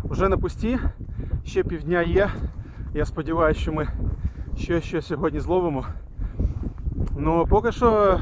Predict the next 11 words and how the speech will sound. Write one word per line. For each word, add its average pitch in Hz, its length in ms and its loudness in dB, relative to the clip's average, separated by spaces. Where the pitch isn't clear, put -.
Equinox 180 320 2
дев'ятсотий 175 640 2
і 160 40 0
Vanquish 170 500 2
п'ятсот 156 280 -2
сороковий, 160 600 2
я 151 140 4
вам 156 100 4
скажу, 160 320 -4
на 156 160 0
рівні 135 340 -2